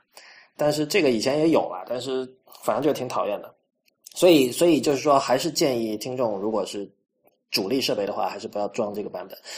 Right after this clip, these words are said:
我昨天就是想，我后来没有，后来好了嘛，然后，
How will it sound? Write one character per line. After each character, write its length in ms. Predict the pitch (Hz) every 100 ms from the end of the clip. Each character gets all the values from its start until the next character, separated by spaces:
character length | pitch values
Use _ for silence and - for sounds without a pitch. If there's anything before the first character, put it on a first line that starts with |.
| - - -
我 100 | 143
昨 140 | 175
天 280 | 208 262 277 - -
就 140 | 220
是 120 | 180
想， 480 | 147 - 151 107 98 - -
我 180 | 131 131
后 140 | 127
来 80 | 214
没 120 | 175
有， 120 | 170 -
后 140 | 208
来 100 | 190
好 340 | 190 - 104 -
了 60 |
嘛， 180 | 113 104
然 100 | 113
后， 400 | 135 143 127 127